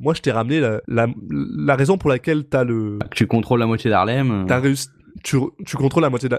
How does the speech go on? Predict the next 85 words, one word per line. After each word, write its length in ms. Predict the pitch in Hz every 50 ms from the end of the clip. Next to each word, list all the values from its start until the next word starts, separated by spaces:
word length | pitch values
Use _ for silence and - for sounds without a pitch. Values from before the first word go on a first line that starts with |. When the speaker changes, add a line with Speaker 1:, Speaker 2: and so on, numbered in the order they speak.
| -
Speaker 1:
bah, 160 | 151 120 110 104
tu 140 | - -
contrôles 300 | - 135 127 - 165 156 -
Harlem, 360 | 147 127 113 120 165 202 175
la 120 | 131 123 117
moitié 300 | 120 117 113 - - 214
c'est 160 | - - 123
grâce 220 | 113 120 120 - 139
à 40 | 131
moi. 300 | 131 147 151 131 113 -
Donc 160 | 127 123 120
je 120 | 107 98 107
veux 200 | 101 143 165 170
être 220 | 160 156 - -
un 60 | 123
partenaire. » 500 | - 127 120 - - 143 147 165 139 110 -
Puis 120 | - -
le 20 | 113
gars 120 | 117 151
lui 80 | 147 113
fait, « 120 | - 123 101
T'es, 120 | - 110
t'es 160 | - - -
pas 140 | - - 165
un, 100 | 180 160
t'es 140 | 135 - 123
pas 100 | - 160
un 100 | 175 165
leader, 380 | 151 156 151 160 185 185 -
man. » 100 | - 123 113
Speaker 2:
Ah 120 | 113 113
ouais, 140 | 113 107 101
il, 140 | 95 95 104
il, 340 | 101 - - - - - - - -
encore 180 | 113 - 113
une 80 | 117 110
fois, 160 | - - 147
il 80 | 127 107
est 40 |
un 80 | 101 101
peu 140 | 101 - 127 127
trop, 280 | - - 131 123 113 110
il 40 |
se 60 | 107 -
prend 240 | 110 107 107 101
un 60 | 104 110
peu 140 | - - 131
trop 160 | 131 - 135
pour 120 | 131 127
une 100 | 110 104
star, 320 | 104 - - 107 101 92 87
euh, 300 | 80 82 85 85 87 85 92 - - -
l'ami, 340 | 95 92 92 98 98 95 95
euh, 140 | 90 90
Vinny. 420 | 90 87 90 98 104 95 - - - _ -
Speaker 1:
Mais 100 | 139 139
il 60 | 139
lui 80 | 139 151
dit, « 140 | 180 233 202
Bah 120 | 139 120
tiens, 200 | - - 202 185
si 60 | 170
tu 100 | - -
veux, 140 | 131 156 185
tiens, 140 | 180 180 170
je 60 | 165 -
te 40 | 147
donne 140 | 123 156 165
de 80 | 147
l'argent, 460 | 139 127 123 120 113 143 156 170 175
puis 220 | 156 - - 117 110
on 100 | 107 107
va 80 | 113
t'augmenter. » 460 | 113 - 139 143 165 170 160 143 139 135
Le 60 | 123
gars 120 | 117 135 139
lui 60 | 120
fait 160 | - - 107
genre, « 140 | 104 107 110
Non, 140 | 127 180 196
je 80 | 139 113
veux 80 | 113
pas 120 | - 170 175
ton 160 | - 147 120
argent », 400 | 113 104 101 120 127 139 156